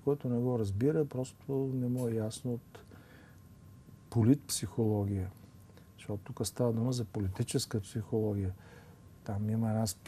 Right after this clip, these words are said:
такава, някои се наричат културни антрополози. Аз мога да кажа, че разбира от политическа психология.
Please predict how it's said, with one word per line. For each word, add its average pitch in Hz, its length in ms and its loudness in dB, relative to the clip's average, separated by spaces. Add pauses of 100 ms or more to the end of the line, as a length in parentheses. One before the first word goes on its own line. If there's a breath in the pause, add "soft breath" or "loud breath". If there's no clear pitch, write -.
(240)
такава, 113 440 0
някои 110 300 -2
се 107 160 -2
наричат 107 420 0
културни 110 500 -2
антрополози. 107 680 0
Аз 131 180 0
мога 117 140 0
да 110 120 2
кажа, 127 320 -2
че 123 300 -2 (760 loud breath)
разбира 110 400 4
от 123 140 0
политическа 117 480 -2
психология. 110 640 0